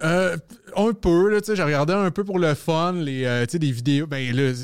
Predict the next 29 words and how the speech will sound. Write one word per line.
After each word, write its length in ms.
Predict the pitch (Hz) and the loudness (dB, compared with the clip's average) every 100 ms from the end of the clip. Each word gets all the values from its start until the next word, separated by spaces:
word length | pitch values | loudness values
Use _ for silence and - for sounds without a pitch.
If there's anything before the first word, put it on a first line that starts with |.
| 131 - | -14 -8
un 60 | 123 | -4
moment 180 | 123 | 0
donné 140 | 123 147 | 0 0
aussi, 200 | 139 170 | 0 0
à 140 | 135 | 0
force 180 | 120 151 | 0 -2
de 100 | 139 | -2
parler, 380 | 127 120 127 143 | -2 -2 0 -2
tu 60 | 160 | 0
sais, 180 | 160 | 0
euh, 380 | 135 117 110 110 | 2 2 0 -2
t-, 200 | 127 147 | -4 -8
ton 220 | 139 123 | -4 -4
sel, 260 | 120 156 151 | -2 -2 0
il, 360 | 135 120 120 120 | 0 0 -2 -2
il 60 | |
t'entend, 460 | 117 123 120 143 170 | -2 -2 0 -2 0
là. 120 | 175 | -2
Fait 100 | 151 | -4
que 100 | 123 | -4
là, 360 | 135 147 120 110 | 0 0 -2 -4
hey, 100 | 117 | -4
j'ai, 220 | 101 120 | -4 -6
j'ai 260 | - 107 123 | -6 -4 -2
jamais 580 | 107 127 147 139 139 151 | -2 -2 -2 0 0 0
reçu 300 | 127 120 151 | -2 -2 0
autant, 500 | 135 127 135 143 143 | 0 0 -2 0 0
genre, 260 | 135 139 135 | 0 0 0
de. 220 | 113 | -2